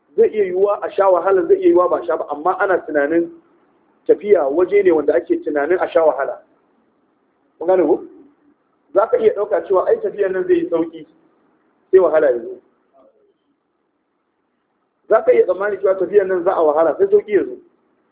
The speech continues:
Kun ga shi tunanin shan wahala ne, ba wai tabbacin shan wahala ba. In ka ce kawai wahala ne kawai yasa ake ƙasar, to kawai da zarar tafiya ba wahala shi kenan ba ƙasar, to babu wanda ya ce haka.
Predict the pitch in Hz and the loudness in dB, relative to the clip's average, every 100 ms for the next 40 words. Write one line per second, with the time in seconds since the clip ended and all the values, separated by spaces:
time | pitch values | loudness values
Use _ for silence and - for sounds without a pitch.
0 | _ _ _ _ _ _ - _ _ _ | _ _ _ _ _ _ -20 _ _ _
1 | _ - 185 190 208 196 202 170 156 180 | _ -8 -4 -2 -4 0 0 2 0 -4
2 | 202 226 180 156 165 151 156 147 160 180 | -2 -2 0 -2 0 0 2 0 0 0
3 | 180 165 170 170 170 135 143 123 113 110 | 0 -2 -4 -4 -2 0 0 -2 -4 -14
4 | _ _ _ _ _ _ _ _ _ _ | _ _ _ _ _ _ _ _ _ _
5 | _ _ _ _ - - - 453 214 196 | _ _ _ _ -4 -2 0 0 2 2
6 | 165 151 196 196 151 165 185 165 156 156 | 2 0 0 -2 -4 -4 -2 -2 0 -4
7 | 156 151 151 156 147 143 135 196 - - | -4 -4 0 0 0 -6 0 0 0 -4
8 | _ _ _ _ _ _ _ - 143 151 | _ _ _ _ _ _ _ -2 2 4
9 | 185 196 - - 165 156 175 160 156 147 | 4 2 -2 -4 -2 4 2 4 2 2
10 | 175 156 - 156 151 147 135 131 120 - | 0 -2 -6 -6 0 0 -2 -10 -10 -2
11 | 175 170 143 143 143 123 113 | -2 -2 -8 -8 -12 -12 -16